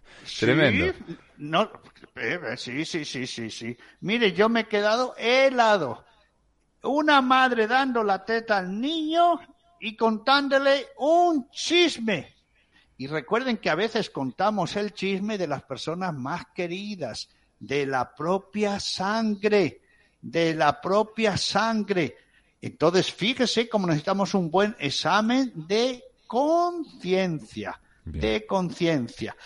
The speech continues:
Speaker 1: Y bueno, y el Señor Jesús previene, la Biblia, la palabra de Dios, previene, previene, previene de, del, del chismorreo. ¿Mm? ¿Qué les parece a ustedes?
Speaker 2: Y seguro, porque Jesús abordó todo, todas las,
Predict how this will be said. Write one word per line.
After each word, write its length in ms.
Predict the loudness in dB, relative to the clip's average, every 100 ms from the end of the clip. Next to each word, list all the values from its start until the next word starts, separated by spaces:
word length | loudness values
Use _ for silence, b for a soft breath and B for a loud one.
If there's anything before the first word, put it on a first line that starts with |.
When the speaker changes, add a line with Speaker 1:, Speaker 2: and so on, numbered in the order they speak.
| b 0
Speaker 1:
Y 120 | 6
bueno, 400 | 8 10 8 6 6
y 120 | 6
el 120 | 8
Señor 440 | 6 4 8 6
Jesús 540 | 6 0 2 2 2 -2 2
previene, 760 | 4 4 4 4 4 4 0
la 180 | 2 2
Biblia, 560 | 2 0 0 0 -2 0
la 180 | -2 -2
palabra 460 | 0 2 4 2
de 160 | 0 -2
Dios, 460 | 2 4 4 0 -16 _ _ _ _
previene, 1000 | 2 4 4 2 4 6 6 4 2 0
previene, 1300 | -4 0 2 2 0 -2 2 2 2 0 -2 -4 -12 _ _ _ _ _ -8
previene 760 | -2 -2 0 0 0 2 0
de, 160 | 0 -2 -4
del, 420 | -6 -6 -8 -8
del 200 | -6 -6
chismorreo. 1040 | -4 -2 -2 0 2 4 4 4 4 2 -4 _ _ _ _ -12
¿Mm? 240 | -8 -6 -8 _ _
¿Qué 100 | 2
les 120 | 2
parece 280 | 2 0 0
a 40 |
ustedes? 440 | -4 -4 -2 -2 -2
Speaker 2:
Y 80 | -2
seguro, 640 | 0 2 4 6 6 4
porque 220 | 2 -2
Jesús 260 | -4 2 4
abordó 300 | 6 6 6
todo, 440 | 8 10 12 10
todas 280 | 8 8 10
las, 200 | 8 6